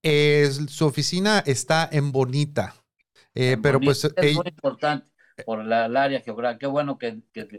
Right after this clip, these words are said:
Speaker 2: está en Bonita,
Speaker 1: En Bonita,
Speaker 2: Compass de
Speaker 1: California.
Speaker 2: Bonita.
Speaker 1: Sí, sí, está en el, en el mero corazón ahí de la, de la actividad. Y también les recordamos que a partir del sábado pasado empezamos a transmitir el programa en X C W T Canal doce.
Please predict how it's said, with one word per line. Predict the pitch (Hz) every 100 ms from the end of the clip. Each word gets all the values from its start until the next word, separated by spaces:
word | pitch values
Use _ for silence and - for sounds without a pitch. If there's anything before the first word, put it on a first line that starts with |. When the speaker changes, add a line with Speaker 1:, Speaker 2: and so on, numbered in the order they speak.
| -
Speaker 2:
está | - - 135
en | 123
Bonita, | 113 123 160
Speaker 1:
En | 135
Bonita, | 135 143
Speaker 2:
Compass | 156
de | 147
Speaker 1:
California. | 139 113 143 127 110
Speaker 2:
Bonita. | 92
Speaker 1:
Sí, | 156 160
sí, | 156
está | 143 156
en | 156
el, | 160 143
en | 135
el | 131
mero | 143 147
corazón | 147 123 117 131
ahí | 123 123
de | 127
la, | 113 98 95
de | 113
la | 101
actividad. | 101 - 107 117 156 175 - - - _ _
Y | 233 254 254
también | 185 156 156 196 196
les | 175
recordamos | 143 139 131 151 160 156
que | -
a | 131
partir | - 131 113 - 160 170 170
del | 131 131 123
sábado | 117 151 151 151 139
pasado | - 117 - 190 202 170 175 -
empezamos | 135 123 120 - 139 143
a | 127
transmitir | 117 113 117 117 123
el | 127
programa | 123 117 117 123 120
en | 120 110 -
X | 175 170 170
C | - 147
W | 139 123 127 123
T | 131
Canal | 127 120 120
doce. | 123 170 170 208